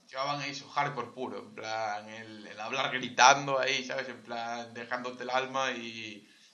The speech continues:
y diciendo todo como es. Luego, en Barcelona,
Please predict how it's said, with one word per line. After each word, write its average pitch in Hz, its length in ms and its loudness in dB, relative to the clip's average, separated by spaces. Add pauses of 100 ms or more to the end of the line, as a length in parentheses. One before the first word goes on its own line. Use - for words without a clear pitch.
(240)
y 117 180 0
diciendo 123 380 -2
todo 135 140 0
como 117 280 -2
es. 110 180 -8 (520)
Luego, 139 200 2
en 117 80 -2
Barcelona, 120 640 4